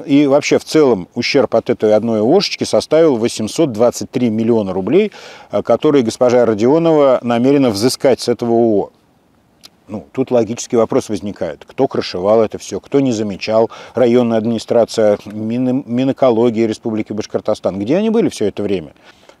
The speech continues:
Казалось бы, аллилуйя, справедливость восторжествовала. А, злодеи выявлены, давайте их накажем, а также наградим бдительных граждан, разделяющих,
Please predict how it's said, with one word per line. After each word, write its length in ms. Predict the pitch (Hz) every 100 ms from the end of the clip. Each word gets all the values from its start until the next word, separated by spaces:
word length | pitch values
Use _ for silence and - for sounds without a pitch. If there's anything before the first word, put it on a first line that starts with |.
| _ _
Казалось 460 | 139 135 165 135
бы, 120 | 104 117
аллилуйя, 600 | 143 160 165 151 98 - _ _ _ _ _ _ _
справедливость 640 | - 135 127 123 180 165 -
восторжествовала. 920 | 123 135 117 - 123 120 110 82 - _ _ _ _ _ _ -
А, 300 | 87 87 80 _ _ _ _ _ _ _ _ -
злодеи 520 | 107 131 131 175 151
выявлены, 600 | 107 127 170 120 98 78 -
давайте 400 | 95 131 156 131
их 100 | -
накажем, 500 | 113 110 220 190 165 - - - -
а 140 | 123
также 280 | 180 202 156
наградим 720 | 147 139 139 131 185 170 123
бдительных 580 | 120 196 151 135 120 113
граждан, 420 | 131 196 160 139
разделяющих, 800 | 123 117 143 180 160 - 120 -